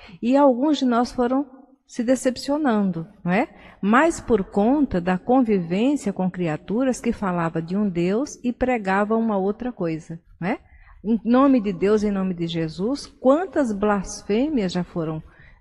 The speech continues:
praticadas. Então tem espíritos que já sofreram tanto que chegam num, num que não quer mais ouvir a ideia nem o conceito que qualquer filosofia expressa. Mas eles trazem consigo a centelha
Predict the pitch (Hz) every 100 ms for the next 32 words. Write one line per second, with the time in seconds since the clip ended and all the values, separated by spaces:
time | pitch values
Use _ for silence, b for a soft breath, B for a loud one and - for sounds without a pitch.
0 | b - 175 - - 165 135 98 107 -
1 | B B 208 214 262 294 277 226 - -
2 | 220 294 277 190 - 214 247 247 240 -
3 | 214 202 190 175 - 220 294 - - 247
4 | - 262 285 285 311 285 262 262 320 370
5 | - 339 339 339 320 320 311 269 277 339
6 | - - - - - _ _ - - -
7 | 240 247 196 202 247 294 277 269 294 320
8 | 262 311 320 - 175 226 220 302 - -
9 | _ _ _ _ _ _ - - 220 208
10 | 226 220 220 214 214 - 226 - - 160
11 | 131 - 135 B B B 214 254 247 285
12 | 285 - 277 302 311 240 220 185 170 -
13 | 233 285 214 - 202 214 - 220 196 -
14 | 226 269 214 156 131 147